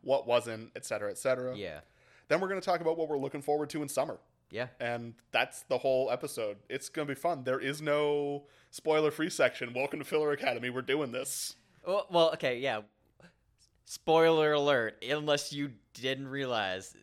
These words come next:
Speaker 2: if you haven't watched any of these things, watch them first if you care.
Speaker 1: That's true. We're gonna try to avoid most s-, no, we're not. We're gonna
Speaker 2: No, no,
Speaker 1: forget
Speaker 2: no.
Speaker 1: within five seconds.
Speaker 2: No, I'm not gonna
Speaker 1: Yeah,
Speaker 2: hold
Speaker 1: spoiler
Speaker 2: back.
Speaker 1: warning for the following shows, I guess is what we'll say.
Speaker 2: Yeah.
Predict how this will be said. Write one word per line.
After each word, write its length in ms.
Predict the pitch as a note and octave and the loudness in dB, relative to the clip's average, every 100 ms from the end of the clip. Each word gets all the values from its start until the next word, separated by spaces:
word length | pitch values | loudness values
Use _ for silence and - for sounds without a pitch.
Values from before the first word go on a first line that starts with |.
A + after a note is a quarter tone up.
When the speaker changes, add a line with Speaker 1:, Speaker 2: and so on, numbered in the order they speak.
| _ _ - | _ _ -18
Speaker 2:
if 100 | A2 | -4
you 80 | C3+ | -2
haven't 140 | F3 | 2
watched 240 | E3+ D#3+ | 2 2
any 240 | D#3 D#3 D3+ | 0 0 -2
of 60 | |
these 160 | C#3 C3+ | -4 -6
things, 440 | - A#2+ G2+ F#2+ - | -4 -6 -6 -12 -12
watch 400 | A2+ A#2+ - - | -4 -2 -2 -6
them 160 | C#3 C#3 | -10 -8
first 440 | A#2 G2+ G2 - | -6 -6 -8 -14
if 160 | G#2 G2+ - | -14 -14 -14
you 160 | G2 F2+ | -16 -16
care. 400 | - F2+ E2+ - _ _ _ - | -12 -10 -10 -16 _ _ _ -6
Speaker 1:
That's 160 | C3 - | -6 -4
true. 180 | G#2+ G2 | -8 -4
We're 100 | D3+ | 0
gonna 160 | G3 G#3 | 2 0
try 260 | A3 F#3+ | 2 2
to 520 | F#3+ F#3 F3 F3 E3+ - | 2 -2 -6 -10 -8 -4
avoid 600 | D3 C3+ D3 C#3+ C#3+ C3 B2+ | -4 -2 0 2 2 -2 -12
most 880 | A#2+ B2 C3 C3 C#3+ E3+ G3 - - | -14 -12 -2 2 4 4 -2 -6 -14
s-, 440 | - - - - - | -14 -12 -10 -10 -8
no, 240 | C#3+ C3 A#2+ | 2 4 4
we're 140 | A2 | 0
not. 280 | G2+ G2+ - | -4 -6 -2
We're 140 | C#3+ | 2
gonna 160 | D3+ - | 4 4
Speaker 2:
No, 40 | |
no, 40 | - | 4
Speaker 1:
forget 320 | D#3+ C3+ D3 | 4 6 4
Speaker 2:
no. 40 | C#3 | 2
Speaker 1:
within 200 | C#3 B2+ | 0 2
five 240 | A#2+ A2+ | 4 4
seconds. 340 | - A2 C#3+ G2+ | 2 -2 -2 -2
Speaker 2:
No, 40 | |
I'm 80 | F#2+ | -2
not 160 | C3 B2+ | -4 -6
gonna 180 | A2+ G2+ | -8 -4
Speaker 1:
Yeah, 80 | A#2+ | -4
Speaker 2:
hold 120 | - | -4
Speaker 1:
spoiler 420 | - E3+ F#3+ G#3 | -6 0 2 4
Speaker 2:
back. 80 | G3+ | 2
Speaker 1:
warning 320 | E3 E3 E3 E3 | 2 0 -2 -4
for 540 | D3+ C#3+ C#3 C3 B2+ _ _ B2+ | 0 2 2 0 -4 _ _ -10
the 100 | B2+ | -2
following 560 | - C3 C3 B2+ A#2+ | 6 6 6 0 -6
shows, 400 | - G#2+ G2 G#2+ | -4 -4 -6 -6
I 120 | B2 | -6
guess 180 | A#2 A2 | -4 -6
is 100 | A2 | -10
what 140 | G#2 - | -10 -10
we'll 80 | |
say. 220 | A#2+ - A2+ A2 _ | -12 -12 -16 -18 _
Speaker 2:
Yeah. 320 | G#2 G2+ E2+ | -6 -4 -6